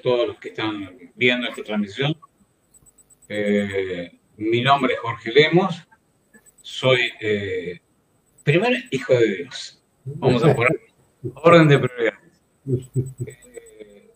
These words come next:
y después todo lo que viene de, son lo, lo, lo, las condecoraciones.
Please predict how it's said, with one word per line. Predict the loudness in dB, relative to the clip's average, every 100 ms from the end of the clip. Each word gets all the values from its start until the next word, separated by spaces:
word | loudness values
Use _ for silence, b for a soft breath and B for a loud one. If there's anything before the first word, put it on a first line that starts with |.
| 0
y | 6
después | 6 8 6 10
todo | 10
lo | 10
que | 8
viene | 8 6 4 0
de, | -6 -8
son | -8 -2 -2
lo, | 0 -4
lo, | -4 -8
lo, | -10 -12
las | -12 -14
condecoraciones. | -12 -10 -8 -6 -6 -4 -6 -8 -16 _